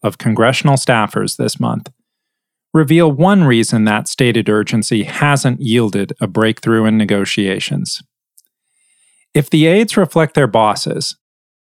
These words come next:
many on Capitol Hill believe Congress has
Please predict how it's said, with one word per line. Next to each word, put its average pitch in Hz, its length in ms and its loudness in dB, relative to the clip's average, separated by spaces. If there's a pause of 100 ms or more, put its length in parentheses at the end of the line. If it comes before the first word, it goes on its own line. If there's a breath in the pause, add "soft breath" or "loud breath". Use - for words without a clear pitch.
(120)
many 175 420 4
on 160 200 2
Capitol 135 480 0
Hill 113 240 0
believe 107 400 0
Congress 131 500 0
has 127 340 -2